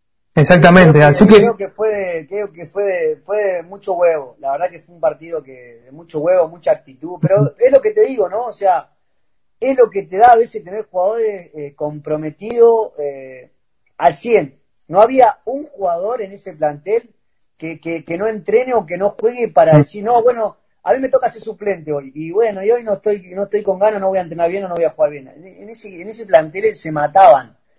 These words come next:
Speaker 2: se mataban todos, ¿por qué? Porque había muchos que eran hinchas de Gimnasia. Y los
Speaker 1: Tal
Speaker 2: que no
Speaker 1: cual.
Speaker 2: eran hinchas, y los que no eran hinchas de Gimnasia se fueron haciendo porque se reencariñaron con el club y, y como te digo, habíamos hecho un buen torneo y la gente también lo,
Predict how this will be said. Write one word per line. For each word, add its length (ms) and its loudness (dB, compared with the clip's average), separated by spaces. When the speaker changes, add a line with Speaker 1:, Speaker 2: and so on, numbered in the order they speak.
Speaker 2:
se 160 -10
mataban 520 4
todos, 340 0
¿por 240 -10
qué? 240 -12
Porque 380 -6
había 220 2
muchos 580 -8
que 100 -10
eran 180 0
hinchas 260 -2
de 100 -6
Gimnasia. 520 -18
Y 120 -8
los 100 8
Speaker 1:
Tal 80 6
Speaker 2:
que 60 6
no 60 10
Speaker 1:
cual. 100 8
Speaker 2:
eran 180 2
hinchas, 300 2
y 80 -12
los 140 0
que 80 -6
no 80 -6
eran 200 -2
hinchas 240 -10
de 80 -8
Gimnasia 640 -8
se 260 -18
fueron 260 -4
haciendo 480 -4
porque 600 -10
se 220 -10
reencariñaron 760 -2
con 140 -8
el 140 -12
club 320 -10
y, 560 -10
y 40 -10
como 220 -4
te 120 -2
digo, 180 6
habíamos 260 4
hecho 140 -20
un 60 -20
buen 160 -4
torneo 360 -2
y 60 -4
la 100 2
gente 220 -12
también 260 -6
lo, 180 -2